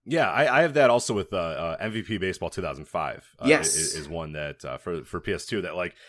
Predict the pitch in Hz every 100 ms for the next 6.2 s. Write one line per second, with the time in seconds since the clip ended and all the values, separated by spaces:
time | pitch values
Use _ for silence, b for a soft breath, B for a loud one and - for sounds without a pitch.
0 | B - - 240 - 180 220 214 294 208
1 | 110 131 175 262 269 339 370 415 302 139
2 | 131 92 - 113 101 82 73 85 104 147
3 | - - 175 147 151 127 123 131 127 B
4 | B _ 175 - 190 151 147 120 135 143
5 | 131 131 131 95 - 123 110 98 104 95
6 | 87 -